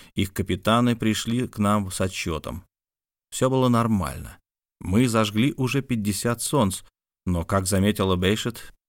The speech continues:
по сравнению с миллиардами мёртвых звёзд проклятых галактик, это было всего лишь слабой вспышкой в ночи. Время шло.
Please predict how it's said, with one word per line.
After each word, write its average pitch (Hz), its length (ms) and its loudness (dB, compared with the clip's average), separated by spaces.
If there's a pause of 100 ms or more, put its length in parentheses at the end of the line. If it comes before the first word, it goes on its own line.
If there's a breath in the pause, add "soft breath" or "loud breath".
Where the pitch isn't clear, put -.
(100)
по 98 60 -2
сравнению 107 560 4
с - 100 -4
миллиардами 101 560 4
мёртвых 95 480 0
звёзд 98 400 0
проклятых 90 500 -2
галактик, 82 640 -4 (120)
это 117 220 -2
было 123 260 0
всего 120 240 -2
лишь 120 280 -2 (280)
слабой 127 400 2
вспышкой - 520 -4
в 117 40 -2
ночи. 85 400 -6 (1600)
Время 143 300 0
шло. 98 400 0